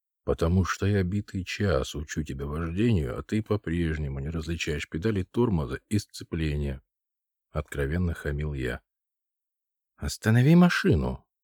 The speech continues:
крикнула Инга. «Как же сейчас!» закивал я. «Я тебя отпущу, а ты потом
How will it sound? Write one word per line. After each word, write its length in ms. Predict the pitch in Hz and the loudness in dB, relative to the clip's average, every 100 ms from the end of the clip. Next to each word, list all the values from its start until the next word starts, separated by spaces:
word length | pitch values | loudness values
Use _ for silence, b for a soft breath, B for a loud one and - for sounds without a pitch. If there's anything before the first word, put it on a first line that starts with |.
| _ _ | _ _
крикнула 460 | - 71 - 69 71 - | -6 -6 -4 -6 -8 -8
Инга. 340 | 73 67 65 - _ _ _ _ _ _ _ _ _ _ | -10 -8 -10 -14 _ _ _ _ _ _ _ _ _ _
«Как 460 | - 135 95 76 71 | 8 10 10 6 0
же 200 | 71 73 | -4 -6
сейчас!» 960 | - 101 - 95 80 65 60 - - _ _ _ | -4 -4 -2 2 2 0 -4 -14 -20 _ _ _
закивал 540 | 69 69 - 76 71 73 | -8 -8 -4 -4 -4 -4
я. 200 | 65 - _ _ _ _ _ _ | -6 -10 _ _ _ _ _ _
«Я 260 | 85 120 113 | 4 4 4
тебя 300 | 95 113 101 | 2 6 6
отпущу, 640 | - 104 92 - 127 113 | 4 -2 -2 0 4 4
а 80 | 80 | 4
ты 120 | 110 | 0
потом 460 | 78 - 107 87 | -2 2 2 2